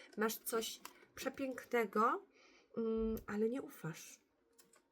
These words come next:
Coś jest takiego, Skorpionie, że masz w sobie, albo jesteś zbyt bar-, za, za bardzo zajęta, zajęty myśleniem, przemyśleniem, o, nie wiem, analizowaniem danej osoby, e,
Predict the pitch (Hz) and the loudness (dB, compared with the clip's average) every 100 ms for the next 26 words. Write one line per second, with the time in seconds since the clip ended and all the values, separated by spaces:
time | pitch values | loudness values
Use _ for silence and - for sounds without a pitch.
0 | - - 277 - 370 - 311 - 269 269 | -14 -8 -6 -2 -2 -2 -8 -6 -4 0
1 | 302 381 - _ - _ - - 247 - | 0 -2 -12 _ -20 _ -8 -4 -4 -2
2 | 269 285 285 254 247 247 247 - 262 240 | -4 -2 -4 -4 -2 -4 -6 -6 -4 -2
3 | 240 247 240 - - - - 262 359 330 | 0 0 0 -6 -20 -10 -4 -2 0 -2
4 | - 269 240 214 254 214 233 - 214 226 | -2 -6 -4 -2 -2 0 0 0 -2 -2
5 | 220 226 214 226 254 214 214 214 214 208 | 0 0 0 -2 0 2 4 4 4 2
6 | 196 180 180 185 196 180 - 175 - - | -4 -2 0 0 0 -2 4 2 2 -10
7 | - - - - 190 - - 214 196 175 | -20 -20 -8 -2 -2 0 4 6 6 2
8 | 180 - 185 185 - 202 185 165 165 - | -2 -4 -4 -4 -2 0 2 2 0 -4
9 | - - _ 202 202 185 - 214 220 220 | -8 -10 _ -2 0 2 4 6 6 8
10 | 233 240 262 226 226 214 202 190 - 190 | 8 8 6 6 6 6 4 2 0 -2
11 | 170 185 285 - - - - - - - | 0 0 0 -4 -16 -20 -20 -20 -20 -4
12 | 190 202 | 0 0